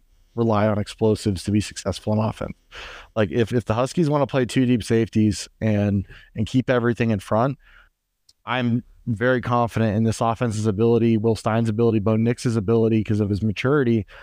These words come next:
to remain patient and just run the offense up and down the field. And I actually think that that way of doing things benefits Oregon in this game 'cause it limits possessions and shortens the game and then became, ma-, makes the game about which defense can get, uh, a, one more stop than the other,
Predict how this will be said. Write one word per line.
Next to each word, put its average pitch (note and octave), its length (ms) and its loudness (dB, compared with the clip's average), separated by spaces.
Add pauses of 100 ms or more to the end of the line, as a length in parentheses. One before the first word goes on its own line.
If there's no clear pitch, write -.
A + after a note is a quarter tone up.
(200)
to B2+ 100 -4
remain A#2 460 2
patient A2+ 500 0
and A2+ 180 0
just G#2+ 300 -2
run A2 180 2
the A2 140 2
offense G#2 340 0
up - 140 -4
and G2+ 80 0
down G2+ 160 0
the F#2+ 80 -4
field. F#2+ 300 0 (640)
And A#2 100 -2
I D3+ 80 2
actually C3 220 0
think B2+ 180 0
that G#2+ 140 -2
that - 260 -2
way A#2+ 280 2
of G2+ 140 0
doing B2 320 2
things G#2 220 0
benefits A2+ 480 -2
Oregon G#2+ 320 2
in G2+ 100 0
this G#2+ 140 0
game A2 260 0
'cause G#2 140 0
it A2 60 2
limits A2+ 280 0
possessions G#2+ 480 0
and G2+ 120 2
shortens A2+ 320 2
the G2+ 80 2
game A2 380 0 (340)
and A#2 120 2
then A#2 120 2
became, A#2+ 480 -2
ma-, B2 240 2
makes B2+ 320 0
the B2 80 0
game A#2+ 200 2
about A2+ 280 2
which A2 220 0
defense A2+ 440 0
can G#2+ 140 0
get, A2 180 2
uh, A2 380 2
a, A#2 100 0
one A2 300 0
more A2+ 180 2
stop - 300 -2
than G2+ 100 0
the G#2 120 2
other, G2 280 2